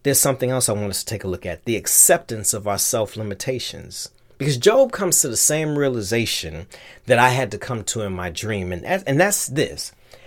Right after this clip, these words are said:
that there wasn't a doggone thing that I could do about my current situation. I threw the bat because I knew that the swinging at the, at the attackers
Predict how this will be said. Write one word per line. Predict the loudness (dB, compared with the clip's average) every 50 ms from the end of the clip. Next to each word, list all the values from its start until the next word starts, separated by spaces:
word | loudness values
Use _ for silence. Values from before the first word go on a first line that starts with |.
| -20 -20 -20 -20 -20 _ _ 2
that | 2 2 4 6
there | 4 6
wasn't | 8 8 8 8 8 2
a | 0 0
doggone | 2 2 2 4 2 2 2 2 0 0 -2
thing | -4 -4 -4 -4 -4 -4 -6 -8 -6
that | -4 -4
I | -2
could | -4 -6 -10 -8 -4
do | -2 0 0 0 -2
about | -4 -6 -8 -8 -8
my | -12
current | -12 -10 -10 -8 -8 -6 -6
situation. | -8 -8 -8 -14 -12 -10 -12 -10 -10 -10 -12 -12 -12 -16 -20 -20 _ _ _ _ -20 _ -20 _ _ -4 -2
I | -2
threw | -2 2 2 6 8
the | 8 10
bat | 10 8 8 8 2 -6 -12 _ _ -20 _ _ _ _ 4
because | 4 4 6 4 4 4 4 2 2
I | 2 4 4 4 4
knew | 2 2 2 2 2 2 0 0 0
that | 2 2 4 4 2 0 -2 -12 -20 -20 -20 _ _ _ _ _ _
the | 4 6
swinging | 6 6 4 4 4 8 8 8 10 8 6 4 2
at | 0 -2 -2
the, | 0 2 2 2
at | 0 -4 -4
the | -2 -2 0
attackers | 0 -2 -2 -2 -4 -6 -6 -4 -2 -2 -2 -2 -6 -8